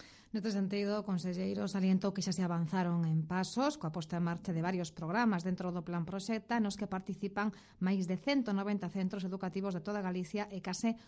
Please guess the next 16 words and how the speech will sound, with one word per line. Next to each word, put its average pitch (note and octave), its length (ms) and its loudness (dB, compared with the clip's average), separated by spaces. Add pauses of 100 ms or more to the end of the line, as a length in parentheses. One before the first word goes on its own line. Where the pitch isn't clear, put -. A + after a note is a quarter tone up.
(160)
once F#3 400 2
mil E3 160 -2
alumnos. B3 480 2 (240)
E F#3 80 0
dixo A3 240 0
estar A3 240 -2
aberto G#3 320 -2
a F#3+ 80 -4
seguir G#3 320 -4
colaborando F#3+ 720 0
sempre A3 480 0
e A3 80 -2
apoiando G3+ 480 2
dende F#3+ 240 2
a - 0 -
Consellería F#3+ 640 -2